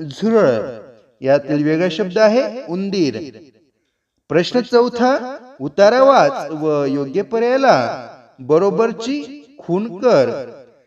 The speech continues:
दगड जिथे आहे तिथेच पडून राहील, त्याला कोणी उचलून हलवले तरच त्याची जागा बदलेल,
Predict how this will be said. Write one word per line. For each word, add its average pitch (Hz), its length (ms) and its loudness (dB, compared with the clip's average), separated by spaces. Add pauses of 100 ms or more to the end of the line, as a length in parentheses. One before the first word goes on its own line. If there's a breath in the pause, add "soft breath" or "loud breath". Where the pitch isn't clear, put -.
(240)
दगड 160 460 2
जिथे 233 460 -4
आहे 196 720 2
तिथेच 190 380 -6
पडून 247 360 -6
राहील, 156 720 0 (120)
त्याला 151 320 4
कोणी 156 340 -4
उचलून 160 480 -6
हलवले 180 720 2
तरच 143 300 -4
त्याची 202 240 -6
जागा 220 320 -4
बदलेल, 233 680 -4